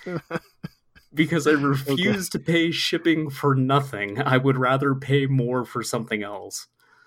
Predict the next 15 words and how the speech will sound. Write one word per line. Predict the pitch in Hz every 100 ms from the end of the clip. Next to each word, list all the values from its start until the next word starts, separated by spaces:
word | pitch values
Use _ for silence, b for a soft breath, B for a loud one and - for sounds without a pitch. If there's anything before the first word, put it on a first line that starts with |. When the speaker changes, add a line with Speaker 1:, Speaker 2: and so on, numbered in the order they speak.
| b b b b b _ -
Speaker 1:
All | 135 226
right. | 226 214 - _ _ _ _ _ _
Speaker 2:
I'm | 247 156
a | 107
freak. | - - 107 98 98 - - -
What's | 170 -
your | 151
number | 131 113 110
five? | - 120 - - 175 - b b b b b _
Speaker 1:
My | 120 139 170 135 113 135 135 - -
number | 120 151 226 151 120 139 156
five. | 165 - 196 220 190 113 71 - _ _ _ _ _ _ _ _ _ _ _ _ _ _ _ _ _ _ _ _ _ _
You're | 120
not | 117 120
gonna, | 117 117 110